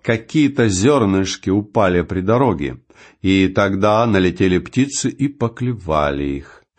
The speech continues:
В девятнадцатом стихе Иисус объясняет своим ученикам значение образа птиц.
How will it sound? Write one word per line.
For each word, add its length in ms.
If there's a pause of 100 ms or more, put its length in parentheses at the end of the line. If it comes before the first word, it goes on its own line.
(240)
В 80
девятнадцатом 640
стихе 460 (120)
Иисус 540
объясняет 580
своим 300
ученикам 640 (220)
значение 760 (100)
образа 500
птиц. 640